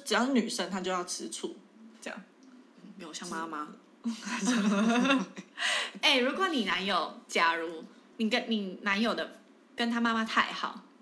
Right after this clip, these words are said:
Speaker 2: 就快要妈宝去了，就假如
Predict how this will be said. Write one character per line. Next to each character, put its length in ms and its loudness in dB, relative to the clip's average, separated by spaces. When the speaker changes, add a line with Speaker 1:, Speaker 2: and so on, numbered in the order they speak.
Speaker 2:
就 140 -4
快 140 -2
要 80 4
妈 180 6
宝 180 0
去 280 -4
了， 120 -12
就 180 -2
假 280 -2
如 80 -4